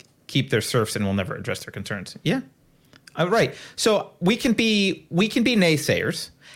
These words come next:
and we can say things like, "Secession doesn't work because one war in history proved it," which is kind of a ridiculous thing to say in all,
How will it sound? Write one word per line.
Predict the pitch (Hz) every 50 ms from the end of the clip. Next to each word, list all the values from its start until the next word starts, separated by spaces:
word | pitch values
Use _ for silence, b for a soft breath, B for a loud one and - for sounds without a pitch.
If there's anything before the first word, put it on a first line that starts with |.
| B B
and | - 147 151
we | 170 170
can | - 220 196
say | 196 190 170 160
things | 175 165 160 151 151
like, | 147 135 127 - - B B B B B
"Secession | - - 147 135 139 196 190 - 190
doesn't | 180 180 151 165 160 139
work | 135 135 135 -
because | - - - 123 107 120
one | 123 139 143 143
war | 139 139 139 127
in | 123 113
history | 120 127 - - 127 110 104
proved | - - 143 117 101 - -
it," | - - -
which | - -
is | 107 98 92 - - _ _ - -
kind | - - 170 170
of | 151
a | 151
ridiculous | 127 120 110 113 - 120 107 -
thing | - 113 104 -
to | 101
say | - - 131 110 98 98
in | 95 - 98 104
all, | 107 101 98 95 92